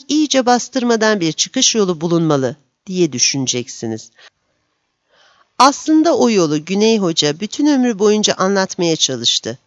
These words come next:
Yine anlatıyor. Ve ben eminim bütün güzel insanların o yolda hep birlikte yürümeye başladıklarını gördüğü gün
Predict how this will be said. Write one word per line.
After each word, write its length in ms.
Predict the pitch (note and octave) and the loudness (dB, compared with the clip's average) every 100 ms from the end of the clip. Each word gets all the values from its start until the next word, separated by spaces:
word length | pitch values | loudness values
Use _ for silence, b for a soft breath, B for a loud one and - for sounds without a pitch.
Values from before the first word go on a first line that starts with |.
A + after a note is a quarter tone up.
| _ | _
Yine 220 | G#3 G3+ | -4 -2
anlatıyor. 720 | A#2+ D3+ B2+ B2 - A2+ A2 - B B B B B C#4+ | 0 0 -2 -4 -6 -6 -6 -14 B B B B B -2
Ve 140 | C4+ | 2
ben 220 | D4 C#4+ - | 4 4 4
eminim 540 | B3+ C#4 B3+ A#3 A3+ | 2 2 0 -2 -4
bütün 340 | A#3+ - D4+ | -8 -2 0
güzel 280 | C4 G#3+ B3 | 0 -4 -2
insanların 640 | A3+ A3+ A3+ G#3 G#3 G#3 G#3 | -2 -2 -2 0 2 0 0
o 160 | A#3+ | 0
yolda 300 | A#3 G#3+ G3+ | 0 0 -2
hep 300 | G#3+ D4 - | -6 -6 -6
birlikte 380 | A3+ G3+ - F#3+ | -6 -6 -8 -4
yürümeye 500 | E3 D3 D3+ F3 G#3+ | -4 -2 -2 0 0
başladıklarını 760 | F#3+ F#3+ F3 E3 - F3+ F#3 G3+ | 0 0 -2 -4 -6 -4 -2 -2
gördüğü 500 | F3 D#3+ B2+ C3 B2 | 0 0 0 -6 -6
gün 260 | B2 C3 | -6 -10